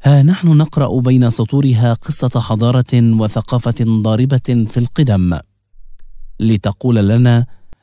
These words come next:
بأن البداية انطلقت من هنا.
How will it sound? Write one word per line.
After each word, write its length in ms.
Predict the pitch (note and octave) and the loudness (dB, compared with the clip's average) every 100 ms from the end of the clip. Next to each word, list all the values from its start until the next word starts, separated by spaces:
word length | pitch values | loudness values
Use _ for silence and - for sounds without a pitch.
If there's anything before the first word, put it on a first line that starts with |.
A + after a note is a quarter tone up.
| _ | _
بأن 380 | A#2 B2+ - G#2+ | -2 0 2 0
البداية 600 | G#2 G2+ G#2 C3 C#3 A#2 A#2 | 0 0 2 4 4 2 0
انطلقت 800 | G#2+ G2+ F#2+ D3 B2+ - G#2 - - | 0 0 0 0 0 -2 -6 -6 -6
من 340 | A2 A2 C#3+ A#2 G#2 | 0 2 4 2 2
هنا. 420 | F#2+ E2+ D2 | 0 0 -6